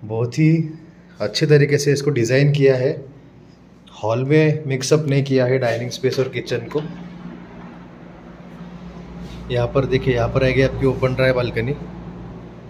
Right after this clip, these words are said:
यहाँ पर भी आपको एक विंडो मिलेगी वेंटिलेशन के लिए। फिर ये देखिए, यहाँ पर common washroom के लिए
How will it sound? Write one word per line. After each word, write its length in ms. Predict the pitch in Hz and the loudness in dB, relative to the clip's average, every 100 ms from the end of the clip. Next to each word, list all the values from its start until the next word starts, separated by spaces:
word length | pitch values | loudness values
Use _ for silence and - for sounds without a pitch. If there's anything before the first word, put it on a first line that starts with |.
| - - - - - - - - - - - - - - - | -18 -20 -20 -20 -20 -20 -20 -20 -20 -20 -20 -20 -20 -18 -6
यहाँ 160 | 123 127 | -4 2
पर 160 | 139 | 2
भी 100 | 135 | 4
आपको 260 | 143 139 139 | 4 4 0
एक 80 | 127 | 2
विंडो 320 | 127 120 135 | 0 0 0
मिलेगी 380 | 131 123 113 156 151 - - - - - 123 | 2 0 0 -2 -2 -14 -20 -20 -20 -14 -6
वेंटिलेशन 540 | 117 123 120 - 113 | -4 -2 -2 -4 -8
के 80 | 117 | -4
लिए। 180 | 120 156 - - - - - - - - - - - - - - - - - - - - - - - - - - - - - - - | -2 -2 -4 -20 -20 -20 -20 -20 -20 -20 -20 -20 -20 -6 -4 -4 -8 -14 -20 -20 -20 -20 -20 -20 -20 -20 -20 -20 -20 -20 -20 -20 -8
फिर 160 | 123 120 | -4 -2
ये 100 | 120 | -2
देखिए, 500 | 120 - 123 123 127 | -4 -2 -2 0 2
यहाँ 140 | 107 | 0
पर 440 | 117 117 - - - - - - - - | 0 -2 -2 -10 -16 -20 -20 -20 -16 -2
common 260 | 113 127 | 2 4
washroom 340 | 131 131 135 131 | 6 6 4 2
के 100 | 135 | 4
लिए 240 | 147 127 | 2 0